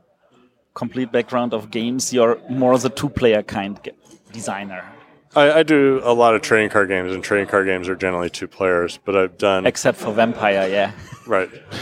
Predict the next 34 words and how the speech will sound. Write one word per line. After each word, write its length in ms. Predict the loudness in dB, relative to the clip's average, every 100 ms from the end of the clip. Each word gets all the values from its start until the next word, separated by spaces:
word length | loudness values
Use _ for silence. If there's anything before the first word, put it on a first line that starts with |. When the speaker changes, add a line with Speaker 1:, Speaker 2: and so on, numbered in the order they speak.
| -2
Speaker 2:
<laughs> 460 | -2 0 -2 -2 -4 -10 -12 -12 -14 -20 _
But 240 | 2 2 0
Thunderstone 680 | 0 0 -2 2 2 4
is 180 | 2 2
multiplayer, 920 | 0 0 0 -2 0 0 2 0 -2 -4
and, 380 | -8 -8 -10 -14 _ _ _ -12
uh, 340 | -10 -10 -14 -18 _
Speaker 1:
Yeah. 640 | -6 2 4 4 4 0 -14 _
Speaker 2:
Quarriors 380 | 0 2 2 -2
is 180 | -6 -8
multiplayer. 720 | -8 -8 -8 -8 -6 -6 -4
I 40 | -4
mean, 140 | -2
I've 120 | -2
done, 320 | 2 0 0 -14 _
I've 140 | -2 2
done 160 | 2 4
multiplayer 560 | 2 2 -2 -2 -2
games 280 | -4 -8 -10
too. 340 | -8 -6 -8 -10
I've 140 | -12 -2
got 240 | 0 0
one 300 | -2 -4 -4
coming 360 | -8 -6 -6 -6
up 180 | -6 -8 -20 -16
in 580 | -6 -4 -2 -4 -8 -8
March, 600 | 2 2 2 -2 -6 -8 _ _ _ _ _
Speaker 1:
Ooh. 60 | -8 -4
Speaker 2:
uh, 340 | -2 -2 -8
with 240 | -4 -2 0
Upper 280 | 0 0
Deck. 260 | 2 0 -2
It's, 220 | -8 -4
uh, 300 | 0 2 0